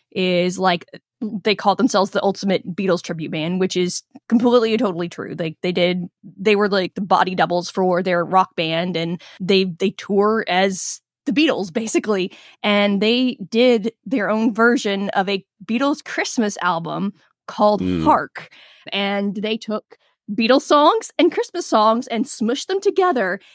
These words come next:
Speaker 1: and they are amazing. One of my favorites is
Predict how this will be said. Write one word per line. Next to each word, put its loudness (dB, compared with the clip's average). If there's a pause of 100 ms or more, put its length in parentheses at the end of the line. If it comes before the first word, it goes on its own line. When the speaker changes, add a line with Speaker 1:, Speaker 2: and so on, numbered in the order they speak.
(180)
Speaker 1:
and 2
they 0
are 0 (680)
amazing. 2
One 2
of 0
my 0
favorites -2
is -2